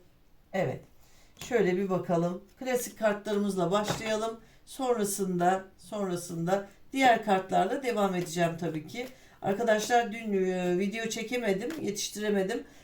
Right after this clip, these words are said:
Özel açılımlar çok fazla arkadaşlar. O yüzden yetiştiremiyorum. Sabah saatinde de olmadı mı? E, bakın şu anda saat, e, sekiz buçuk, çekimdeyim. E, o yüzden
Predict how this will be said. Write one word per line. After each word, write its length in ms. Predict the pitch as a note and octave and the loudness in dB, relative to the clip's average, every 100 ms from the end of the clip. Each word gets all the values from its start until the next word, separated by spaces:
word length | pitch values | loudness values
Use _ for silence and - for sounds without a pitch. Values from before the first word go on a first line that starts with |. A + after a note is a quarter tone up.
| - | -4
Özel 260 | F#3 F#3+ A#3+ | 0 4 4
açılımlar 580 | A#3 G#3 G#3 G#3+ A3+ A3+ | 2 -2 -2 2 2 2
çok 240 | A#3+ A#3 | -4 -6
fazla 520 | - F#3+ F#3+ F3 G3+ | -2 2 2 2 4
arkadaşlar. 720 | F#3+ E3+ F3+ E3 D#3+ G3+ A3+ A3+ - - - | 4 4 0 0 0 0 -2 -2 -12 -20 -4
O 120 | G3+ | -2
yüzden 280 | A3 F#3+ G#3 | 0 4 4
yetiştiremiyorum. 960 | G3 F#3+ - - G3 F#3 F3+ F3+ A#3+ B3+ - - | 4 2 -2 2 4 4 2 0 0 -4 -8 -8
Sabah 360 | - G#3 A#3 | 0 4 4
saatinde 640 | A#3 A3 G#3 G3+ G#3 G3 F#3+ | 4 2 2 0 2 4 4
de 100 | - | 4
olmadı 480 | G#3 A3 G3 F#3 | 2 2 0 2
mı? 220 | F#3+ B3 - - - - | 0 -2 -4 -14 -10 -2
E, 140 | E3+ F3+ | 0 2
bakın 220 | G#3 G#3 | 2 0
şu 200 | - A#3 | 0 2
anda 220 | F#3+ F#3 | 2 2
saat, 400 | F#3 G#3 G3 G#3 - - - | 2 4 4 4 -4 -18 -4
e, 240 | D#3 E3 | 2 4
sekiz 460 | - G#3 G#3 G#3 F3+ | 4 0 -2 -4 -4
buçuk, 320 | F3 A#3 A#3+ - - | -4 -6 -10 -14 -18
çekimdeyim. 760 | - G3+ G#3 G3+ G3 G3 - D4+ - - - - | -2 -2 0 6 8 8 6 -2 -10 -18 -16 -4
E, 440 | E3 F3 E3+ E3+ E3 E3+ | 2 4 4 4 4 2
o 120 | A#3+ | 0
yüzden 420 | B3+ C4+ C#4 C4+ | -2 -2 -2 -4